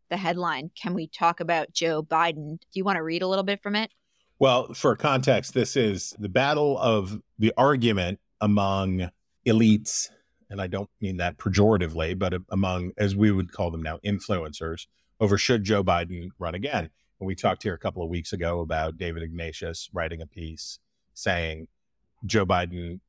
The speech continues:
Speaker 2: you, you did great, but now you have to go." And David Brooks, writing in the New York Times,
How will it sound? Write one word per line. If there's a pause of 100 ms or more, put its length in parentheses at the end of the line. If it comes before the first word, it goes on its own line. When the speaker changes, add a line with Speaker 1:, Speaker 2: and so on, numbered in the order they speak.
(580)
Speaker 2:
you,
you
did
great,
but
now
you
have
to
go." (640)
And (100)
David
Brooks,
writing
in
the (200)
New
York
Times,